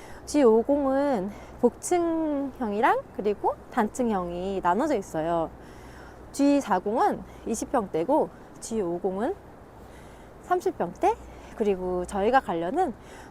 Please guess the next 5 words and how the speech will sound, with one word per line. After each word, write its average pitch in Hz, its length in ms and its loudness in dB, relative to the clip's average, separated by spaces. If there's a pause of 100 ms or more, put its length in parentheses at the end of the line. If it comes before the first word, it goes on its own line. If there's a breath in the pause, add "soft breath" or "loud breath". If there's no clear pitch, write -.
지칠공은 359 800 4 (580 loud breath)
사십오 226 560 -2 (100)
평이에요. 202 460 4
한번 240 380 0
가볼까요? 208 560 2